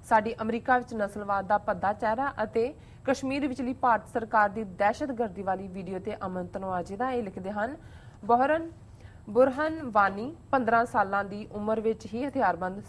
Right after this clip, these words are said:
ਸੰਘਰਸ਼ ਵਿੱਚ ਸ਼ਾਮਲ ਹੋ ਗਿਆ ਸੀ। ਕਿਹਾ ਜਾ ਰਿਹਾ ਹੈ ਕਿ ਭਾਰਤੀ ਫੋਰਸਾਂ ਅਕਸਰ ਉਹਨਾਂ ਦੇ ਟੱਬਰ ਨੂੰ ਜਲੀਲ ਕਰਦੀਆਂ ਤੇ ਬੁਰਹਨ ਵਾਨੀ ਦਾ ਭਰਾ ਵੀ ਫੋਰਸਾਂ ਵੱਲੋਂ ਮਾਰ ਦਿੱਤਾ ਗਿਆ ਸੀ।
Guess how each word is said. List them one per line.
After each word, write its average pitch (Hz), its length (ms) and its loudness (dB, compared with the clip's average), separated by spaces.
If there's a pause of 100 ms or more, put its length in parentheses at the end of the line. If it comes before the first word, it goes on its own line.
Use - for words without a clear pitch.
ਸੰਘਰਸ਼ 208 400 0
ਵਿੱਚ 214 180 -6
ਸ਼ਾਮਲ 190 340 -4
ਹੋ 185 140 -6
ਗਿਆ 190 200 -2
ਸੀ। 285 180 -8
ਕਿਹਾ 240 240 0
ਜਾ 214 220 2
ਰਿਹਾ 220 140 -2
ਹੈ 247 120 -2
ਕਿ 294 120 -4
ਭਾਰਤੀ 262 520 0
ਫੋਰਸਾਂ 214 560 -2 (500)
ਅਕਸਰ 294 300 2
ਉਹਨਾਂ 262 320 2
ਦੇ 254 200 0
ਟੱਬਰ 226 360 0
ਨੂੰ 233 280 -4
ਜਲੀਲ 220 300 -2
ਕਰਦੀਆਂ 196 380 -2
ਤੇ 254 320 2 (240)
ਬੁਰਹਨ 254 340 4
ਵਾਨੀ 220 460 0
ਦਾ 202 340 2 (440)
ਭਰਾ 240 280 8
ਵੀ 262 200 -2
ਫੋਰਸਾਂ 233 580 2
ਵੱਲੋਂ 214 180 -2
ਮਾਰ 208 220 2
ਦਿੱਤਾ 175 240 -2
ਗਿਆ 175 200 2
ਸੀ। 175 240 -10